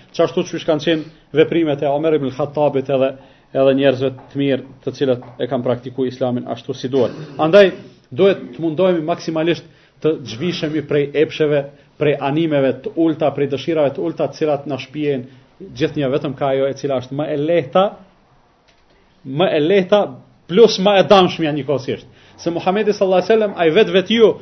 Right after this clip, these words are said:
kur është, kur i është dhënë mundësia me zgjedh mes dy gjanave, ai ka zgjedh më të lehtën.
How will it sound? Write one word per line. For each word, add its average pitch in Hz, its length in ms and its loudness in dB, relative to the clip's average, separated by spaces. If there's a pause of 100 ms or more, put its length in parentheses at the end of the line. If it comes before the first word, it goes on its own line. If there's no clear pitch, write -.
(340)
kur 190 220 4
është, - 280 -14 (500)
kur 180 100 2
i 185 60 6
është 165 100 2
dhënë 220 140 4
mundësia 208 320 4
me 185 160 2
zgjedh 190 320 6
mes 156 160 0
dy 190 160 -2
gjanave, 190 400 8 (340)
ai 175 160 6
ka 196 80 8
zgjedh 214 240 6
më 214 140 6
të 220 80 4
lehtën. 143 340 4